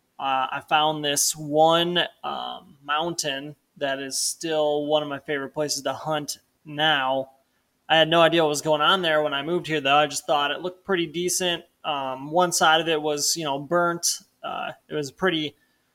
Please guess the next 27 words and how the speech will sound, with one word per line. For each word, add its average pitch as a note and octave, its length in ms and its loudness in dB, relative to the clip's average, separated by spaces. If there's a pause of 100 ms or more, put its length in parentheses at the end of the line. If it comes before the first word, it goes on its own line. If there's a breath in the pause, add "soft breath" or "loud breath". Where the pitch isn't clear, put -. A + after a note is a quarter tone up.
(800)
pretty C#4 380 4
steep G#3+ 440 0
incline F3+ 420 4
up D#3+ 160 2
the D3+ 100 -2
ridge D#3+ 520 0
and, C#3+ 400 -2
uh, C#3 240 0
you F#3 100 -2
know, D#3+ 120 0
steep G#3+ 260 -2
enough F#3 200 2
to E3 80 -8
the D3+ 80 -6
point D#3+ 340 0
where C#3+ 260 2
if C3+ 120 -8
you're F3+ 80 -6
not D3+ 200 0
physically C#3+ 360 -10
fit, D3 180 -2
you're C#3 220 -6
not C3+ 280 -4
doing C3+ 340 -8
that, C#3 360 -8
period. D3 560 -8 (180)
Um, D3 500 -8